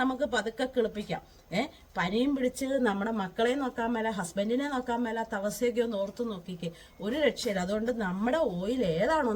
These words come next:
നമ്മൾ യൂസ് ചെയ്യുന്നതെന്ന് വെച്ചാൽ അത് മാത്രം തേച്ചാൽ മതി കേട്ടോ. പിന്നെ ഞാനുണ്ടല്ലോ ഒരിക്കലും എണ്ണ തേക്കാതിരിക്കത്തില്ലേ, ഒരു ശകല എണ്ണയാണേലും നമ്മുടെ മുടിയിൽ നമ്മൾ തേക്കും.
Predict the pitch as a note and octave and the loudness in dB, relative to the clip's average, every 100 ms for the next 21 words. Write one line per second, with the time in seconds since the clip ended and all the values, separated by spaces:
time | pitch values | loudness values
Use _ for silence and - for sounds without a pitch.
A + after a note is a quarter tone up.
0 | F#3 E3+ E3+ D#3+ E3 - A3 D#3 D3+ D3+ | 0 0 0 -2 -4 -2 0 0 -2 -2
1 | C#3+ - D#4 - - - A3+ C4+ B3+ E3 | -2 0 -2 -2 -18 0 2 4 4 2
2 | E3+ E3+ E4+ A#4+ - F3 E3+ E3+ D#3 G3 | 0 0 0 0 2 0 2 -2 -2 0
3 | D4+ - - - - D#4+ D#4+ C#4+ D4 D4 | 0 -2 -6 -12 -6 0 4 4 4 4
4 | G#3 G#3 G4 - A3+ A#3+ C#4 - E4 B3+ | 2 2 0 -2 0 0 -2 0 2 2
5 | G3+ A#3+ G#3+ E3+ E3+ D#3 D3 D3+ B3+ C4 | 2 0 0 0 -2 -2 -2 -8 -6 -6
6 | D#4+ - - A#3+ C#4 - C4 A3 A#3+ D#4+ | -8 -12 -4 0 0 2 0 2 2 4
7 | A#3 F3+ F#3 D#3+ D3+ G#3+ G3+ D#3+ E3+ F3+ | 2 2 0 -2 -2 -2 -2 -2 -2 -2
8 | D#3+ D#3+ G3+ A#3+ F#4 - - - - D#3 | -2 -2 -4 -2 -6 -8 -20 -16 -6 -4
9 | E3+ B3 B4+ - - - - - - - | 0 2 0 -6 -20 -20 -20 -20 -20 -20
10 | - - - - E3+ - - | -20 -20 2 6 6 4 -8